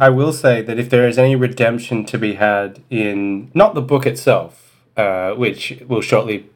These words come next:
prove to be irredeemable, but in the series of this podcast that focus on this book, if there's any redemption to be had for that, for our output, it is in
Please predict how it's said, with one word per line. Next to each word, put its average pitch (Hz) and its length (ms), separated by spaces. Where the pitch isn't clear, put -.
prove 110 260
to 107 100
be 98 280
irredeemable, 95 680
but - 520
in 110 540
the 110 140
series 131 680
of 110 120
this 110 140
podcast 110 580
that - 140
focus - 280
on 98 100
this 87 100
book, - 340
if - 60
there's 113 120
any 143 140
redemption 123 480
to 110 60
be 110 120
had 104 300
for 107 160
that, 127 480
for 110 140
our 110 220
output, 113 580
it 120 160
is 117 320
in 110 440